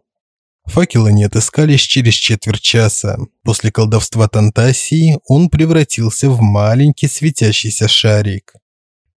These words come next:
«Держи аккуратно, двумя пальцами».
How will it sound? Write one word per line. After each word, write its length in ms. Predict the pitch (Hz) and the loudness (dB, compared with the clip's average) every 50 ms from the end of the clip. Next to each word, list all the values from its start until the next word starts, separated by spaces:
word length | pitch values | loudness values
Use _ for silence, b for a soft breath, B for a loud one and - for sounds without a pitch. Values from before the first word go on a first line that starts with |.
| _ _ _ | _ _ _
«Держи 360 | 120 123 139 139 - - 165 | 0 0 0 0 0 0 -2
аккуратно, 680 | 131 - - 113 107 107 104 - - 107 110 110 - _ _ _ | -2 0 0 0 0 0 0 0 0 0 0 0 -2 _ _ _
двумя 380 | - 113 131 160 175 165 143 117 | -4 -2 0 2 4 4 2 2
пальцами». 680 | - - 110 107 104 - - 107 104 107 107 107 - | 2 2 0 0 -2 -2 0 0 2 2 0 -2 -4